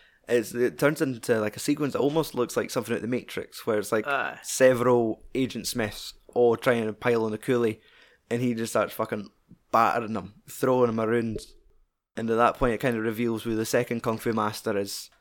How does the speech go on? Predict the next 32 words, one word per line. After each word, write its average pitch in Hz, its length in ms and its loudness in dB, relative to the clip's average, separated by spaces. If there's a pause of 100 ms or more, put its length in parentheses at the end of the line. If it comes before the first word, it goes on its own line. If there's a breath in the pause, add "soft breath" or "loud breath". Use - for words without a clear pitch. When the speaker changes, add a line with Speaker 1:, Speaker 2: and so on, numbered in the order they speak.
(260 soft breath)
Speaker 1:
who, 131 280 4 (280 loud breath)
again, 151 440 0 (240)
isn't 156 240 -2
he 165 80 0
maybe 160 240 4
the 143 80 2
most 147 260 -2
politically 139 680 -4
correct - 560 -6
depiction - 400 -2
of 123 160 2
a, 113 160 2 (480)
a - 40 -20
character, - 280 0
or 135 160 6
the 123 80 -2
way 127 160 2
he's 113 140 -6
treated 117 320 0
in 107 100 -2
the 107 60 -6
film, 113 300 -4 (180)
but 117 180 0
the, 120 100 6
Speaker 2:
Yeah. 131 200 0 (720 soft breath)
Speaker 1:
the 127 100 -4
tailor's 120 380 2
a 113 60 0
bit 110 100 0
of 113 100 -6
a 131 60 -4
fairy. 127 500 0